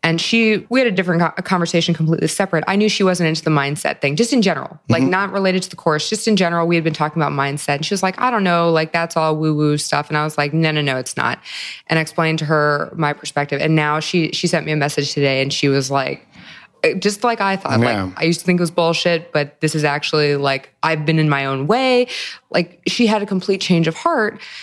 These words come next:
Speaker 1: And I know that feeling because I was ready for that this past year. And that's something I'm gonna be talking about a lot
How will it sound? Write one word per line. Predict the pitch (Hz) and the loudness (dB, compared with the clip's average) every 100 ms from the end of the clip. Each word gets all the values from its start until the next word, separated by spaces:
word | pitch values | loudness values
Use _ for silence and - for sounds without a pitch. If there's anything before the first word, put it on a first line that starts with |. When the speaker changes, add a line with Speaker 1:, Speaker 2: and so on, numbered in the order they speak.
| - - - | -20 -12 0
Speaker 1:
And | 220 | 2
I | 233 | 2
know | 226 226 294 | 4 4 2
that | 180 180 | 0 0
feeling | 175 170 170 180 | 0 2 2 4
because | 175 180 170 156 - _ - - 175 | 2 2 0 -2 -8 _ -20 -4 -2
I | 190 | 2
was | 196 175 | 2 2
ready | 170 170 | 0 2
for | 175 170 | 0 0
that | 151 151 | 0 0
this | 151 151 | -2 -4
past | - 143 143 - | -2 -2 -2 0
year. | 147 143 | 0 2
And | 147 147 | 2 0
that's | 143 | -2
something | 151 147 | -2 -2
I'm | 143 | 2
gonna | 143 135 | 2 2
be | |
talking | 139 147 143 | 0 -2 -2
about | 147 139 | -4 -2
a | |
lot | 139 139 139 | 0 0 -2